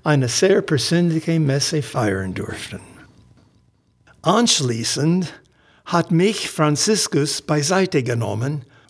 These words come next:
und gefragt: "Was hast du in diesen fünfzig Jahren gemacht?" Wir haben kurz gesprochen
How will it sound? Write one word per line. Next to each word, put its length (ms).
und 160
gefragt: 640
"Was 280
hast 280
du 140
in 140
diesen 380
fünfzig 520
Jahren 440
gemacht?" 420
Wir 180
haben 300
kurz 340
gesprochen 720